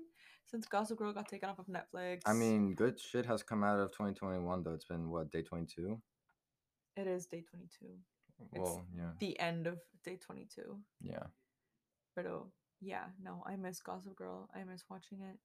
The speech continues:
Speaker 2: Mm-hmm.
Speaker 1: Now I have to watch, like, now if I want background noise, I have to watch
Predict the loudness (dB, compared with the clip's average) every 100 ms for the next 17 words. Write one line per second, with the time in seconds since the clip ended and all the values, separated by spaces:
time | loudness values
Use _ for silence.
0 | _ -12 -10 -8 -8 -10 -16 _ _ -2
1 | 4 4 4 -2 -2 0 2 2 0 0
2 | 0 2 4 4 4 4 4 4 0 2
3 | 0 0 -2 -4 -6 -8 -8 -8